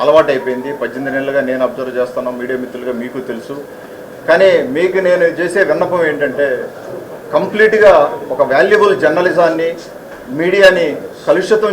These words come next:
చేయడానికి వీటి వల్ల ప్రయత్నం చేస్తున్నారనేది దయచేసి మీరు గమనించండి. వారి పట్ల మీరు కూడా అలర్ట్గా ఉండాల్సిన అవసరం ఉంది. ఎందుకంటే ఒక గొప్ప మీడియా రంగం, రాబోయే టెక్నాలజీని వాడుకొని మనం ముందుకెళ్తే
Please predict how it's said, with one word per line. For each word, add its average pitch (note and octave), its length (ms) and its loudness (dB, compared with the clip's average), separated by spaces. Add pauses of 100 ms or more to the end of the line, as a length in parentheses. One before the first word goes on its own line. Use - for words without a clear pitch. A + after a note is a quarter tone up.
(120)
చేయడానికి D#3+ 680 0 (800)
వీటి D#3+ 200 -2
వల్ల D#3 480 4 (400)
ప్రయత్నం D#3+ 280 2
చేస్తున్నారనేది C#3+ 720 0
దయచేసి D3 440 -4
మీరు C3+ 160 -6
గమనించండి. B2+ 600 -4 (340)
వారి C3+ 160 2
పట్ల C#3+ 540 2
మీరు F3+ 200 4
కూడా F#3+ 200 6
అలర్ట్గా E3 500 2
ఉండాల్సిన C3+ 420 2
అవసరం C3 320 -4
ఉంది. B2+ 180 -4
ఎందుకంటే D#3 680 -2 (100)
ఒక A#2 220 -4
గొప్ప C#3+ 200 4
మీడియా D#3 340 4
రంగం, D3 340 4 (600)
రాబోయే E3+ 380 6
టెక్నాలజీని F3+ 680 2
వాడుకొని D#3+ 480 2
మనం C#3+ 260 -4
ముందుకెళ్తే D#3 720 0